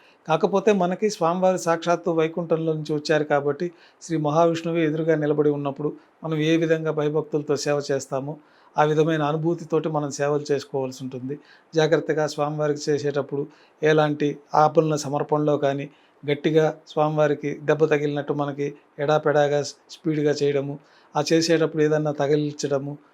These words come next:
అట్లాంటివన్నీ లేకుండా ఒక పసిబిడ్డకి తల్లి ఏ విధంగా అంత సున్నితంగా జాగ్రత్తగా చేస్తారో ఆ విధంగానే స్వామివారికి సేవలు చేసుకుంటూ ఉంటాము.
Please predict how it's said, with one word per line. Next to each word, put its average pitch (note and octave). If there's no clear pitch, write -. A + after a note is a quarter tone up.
అట్లాంటివన్నీ D3
లేకుండా D3+
ఒక C#3
పసిబిడ్డకి E3+
తల్లి E3
ఏ D#3+
విధంగా D#3+
అంత D#3+
సున్నితంగా D#3+
జాగ్రత్తగా D3
చేస్తారో C#3+
ఆ D3+
విధంగానే D3+
స్వామివారికి D3
సేవలు C#3+
చేసుకుంటూ C3
ఉంటాము. B2+